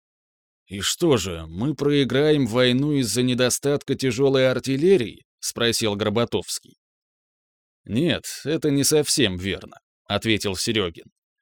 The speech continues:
Ибо насыщенность германской армии тяжелой артиллерией все равно оказывается в пять раз меньше указанного мной норматива.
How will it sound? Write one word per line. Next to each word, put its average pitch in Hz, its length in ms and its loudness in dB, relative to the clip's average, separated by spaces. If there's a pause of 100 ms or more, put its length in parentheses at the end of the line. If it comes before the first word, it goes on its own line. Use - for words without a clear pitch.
(160)
Ибо 98 220 0
насыщенность 147 760 0
германской 135 640 0
армии 127 540 2
тяжелой 123 520 2
артиллерией 120 800 0
все 151 220 -2
равно 139 380 2
оказывается 117 840 0
в - 100 -14
пять 123 260 -2
раз 110 260 0
меньше 117 400 -2
указанного 110 720 0
мной 107 300 -2
норматива. 104 640 -2